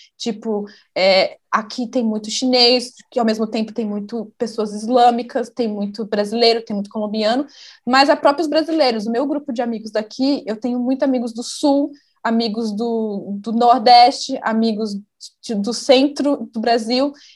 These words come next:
e é muito louco o choque de cultura. Até, tipo assim, a gente tá no churrasco, o pessoal do, do Mato Grosso do Sul tem um estilo de vida e um pensamento completamente diferente do pessoal do Sul,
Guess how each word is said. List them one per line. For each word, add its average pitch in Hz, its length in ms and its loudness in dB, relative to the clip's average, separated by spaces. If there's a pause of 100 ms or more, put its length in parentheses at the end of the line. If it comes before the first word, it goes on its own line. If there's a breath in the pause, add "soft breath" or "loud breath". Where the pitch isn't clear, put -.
e 269 100 6
é 269 40 4
muito 294 300 2
louco 302 380 4
o - 20 -2
choque 214 320 -2
de 202 120 -14
cultura. 196 460 -8
Até, 247 180 2
tipo - 300 -8
assim, 302 180 2
a - 20 0
gente 233 160 0
tá - 80 4
no 294 80 4
churrasco, 311 580 6
o - 60 -4
pessoal 277 420 6
do, 269 400 -2 (400 loud breath)
do 220 140 -6
Mato 247 240 2
Grosso 254 280 2
do - 80 -2
Sul 269 440 2
tem 277 240 4
um 254 60 4
estilo 262 360 -2
de 254 160 0
vida 240 500 2
e 247 140 -2
um 240 160 -6 (160)
pensamento 247 480 -2
completamente 247 520 -2
diferente 233 300 2
do - 60 -16
pessoal 254 240 0
do 226 120 -6
Sul, 262 460 0